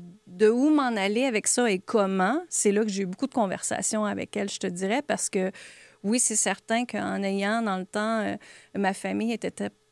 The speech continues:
très pragmatique à part ça, tu sais, c-, c'était pas quelque chose que je fais parler, je me faisais regarder un peu bizarre, là.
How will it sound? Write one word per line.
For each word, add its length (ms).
très 200
pragmatique 880
à 80
part 280
ça, 280
tu 80
sais, 140
c-, 200
c'était 220
pas 120
quelque 220
chose 260
que 80
je 120
fais 120
parler, 380
je 100
me 80
faisais 280
regarder 480
un 120
peu 140
bizarre, 520
là. 80